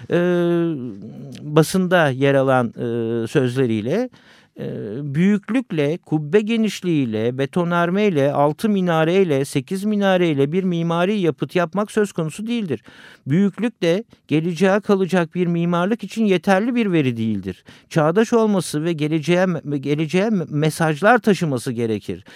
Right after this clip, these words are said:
Üstelik Osmanlı coğrafyasında Sultanahmet Camii dışında altı minareli cami yapılmamıştır. Sultan-, Sultanahmet Camii altı minareli yapılınca bir nevi Sultanahmet'in Kabe'ye hakaret ettiği gibi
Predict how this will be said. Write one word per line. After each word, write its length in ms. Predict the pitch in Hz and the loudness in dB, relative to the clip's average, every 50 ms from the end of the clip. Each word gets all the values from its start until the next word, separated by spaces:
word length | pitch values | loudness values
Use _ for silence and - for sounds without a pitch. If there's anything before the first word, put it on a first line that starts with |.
| - - - | -16 -8 -4
Üstelik 440 | 156 151 - - - 208 202 208 - | -4 -4 -2 0 -2 0 0 0 0
Osmanlı 520 | 165 165 156 - 175 180 185 202 226 240 | 0 0 0 0 -2 -2 0 2 2 2
coğrafyasında 800 | 202 226 226 226 226 226 220 190 214 202 - - 185 165 151 147 | 4 4 4 4 4 4 2 2 0 -2 -2 -2 -2 -2 -2 -2
Sultanahmet 720 | - - 160 151 - - 180 175 175 170 175 185 208 214 - | -4 -4 -6 -4 -2 0 0 2 2 0 0 0 -2 -2 0
Camii 400 | - 214 202 196 185 175 156 151 | 2 2 2 2 2 0 -2 -4
dışında 340 | 170 - - 202 196 170 | -4 -4 -4 -2 0 0
altı 300 | 147 143 156 165 160 - | 2 2 2 0 0 -2
minareli 540 | 202 196 185 180 180 175 170 170 160 160 160 | -2 -2 0 0 0 0 0 -2 -2 -4 -2
cami 340 | 143 175 160 156 156 165 160 | 0 0 2 2 0 0 0
yapılmamıştır. 760 | 156 156 139 - 226 247 262 254 233 196 - - - 147 113 - - - - - | 2 0 0 0 0 0 2 2 2 0 -2 -2 -4 -6 -6 -6 -12 -20 -20 -20
Sultan-, 460 | - - - 175 160 - 190 190 180 - - | -4 0 0 2 2 4 2 2 2 0 -2
Sultanahmet 680 | - - 160 143 - 175 151 160 165 165 170 202 233 - | -4 -4 -4 -2 -2 0 2 2 2 2 2 2 0 2
Camii 460 | - 226 202 185 170 170 165 180 220 - - - - - - - - - | 2 2 4 4 4 2 2 0 -2 -2 -6 -20 -20 -20 -20 -20 -10 -2
altı 360 | - 131 139 151 143 - 247 | 2 2 4 4 2 2 2
minareli 500 | 254 254 233 208 190 175 165 160 151 143 | 2 4 4 4 2 2 2 2 2 2
yapılınca 640 | 143 151 151 - 202 202 254 247 220 196 151 131 139 | 2 0 0 0 -2 -2 0 0 0 0 0 -2 -2
bir 140 | 180 226 247 | -4 -4 -2
nevi 380 | 240 214 185 170 160 196 226 | 0 0 0 0 -2 -4 -6
Sultanahmet'in 920 | - - 175 160 143 - 170 165 165 165 160 170 170 170 170 160 - 247 240 | -6 -6 -6 -6 -4 -4 -4 -2 -2 0 -2 0 -2 -2 -4 -2 -2 -4 -4
Kabe'ye 640 | - - 175 156 147 151 151 147 160 165 175 196 202 | -2 -2 0 0 2 0 0 0 0 2 2 2 2
hakaret 560 | 160 156 143 - - 160 156 170 208 226 - | 2 0 -2 0 0 2 2 2 2 2 4
ettiği 400 | 202 170 - - - 165 165 147 | 2 2 2 0 -2 0 0 0
gibi 380 | 135 143 135 131 139 131 113 | 0 -2 0 2 4 4 2